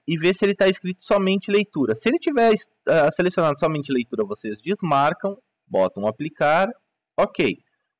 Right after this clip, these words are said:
Abre o arquivo e aqui no language vocês colocam de novo Brazilian, tá?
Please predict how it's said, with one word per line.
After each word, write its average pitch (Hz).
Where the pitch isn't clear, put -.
Abre 120
o 135
arquivo 135
e 233
aqui 247
no 143
language 123
vocês 110
colocam 113
de 123
novo 107
Brazilian, 123
tá? 123